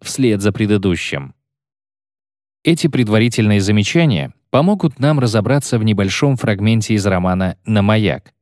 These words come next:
который я выбрал, чтобы показать, как работает текст Вирджинии Вулф. Внешнего действия здесь как такового нет. Два персонажа, Лили Бриско и Уильям Бэнкс, приходят к морю, разглядывают волны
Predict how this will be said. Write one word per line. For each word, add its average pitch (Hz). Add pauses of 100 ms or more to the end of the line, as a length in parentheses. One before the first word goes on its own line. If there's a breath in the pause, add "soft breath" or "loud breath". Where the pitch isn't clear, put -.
(160)
который 190
я 127
выбрал, 143
чтобы 113
показать, 110
как 110
работает 107
текст -
Вирджинии 95
Вулф. 85 (260)
Внешнего 113
действия 90
здесь 143
как -
такового 139
нет. 143 (260)
Два 101
персонажа, 98
Лили 131
Бриско 101
и 98
Уильям 92
Бэнкс, 135 (240)
приходят 127
к -
морю, 120 (160)
разглядывают 95
волны 139